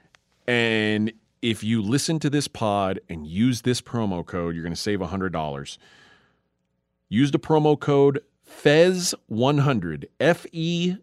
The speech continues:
Z Z one zero zero. If you were to go monthly at the normal two forty-nine price, it'd be close to three grand. So really, you're saving a thousand dollars,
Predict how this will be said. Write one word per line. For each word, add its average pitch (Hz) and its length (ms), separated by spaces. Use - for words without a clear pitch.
Z 175 640
Z 110 720
one 143 460
zero 139 400
zero. 98 580
If 120 200
you 156 260
were 175 300
to 160 180
go 139 680
monthly 92 760
at 123 160
the 110 80
normal 139 460
two 156 240
forty-nine 139 540
price, 147 500
it'd 107 140
be 107 80
close 117 260
to - 140
three 107 420
grand. 85 480
So - 160
really, 123 300
you're 95 100
saving 104 340
a 85 60
thousand 98 500
dollars, 90 420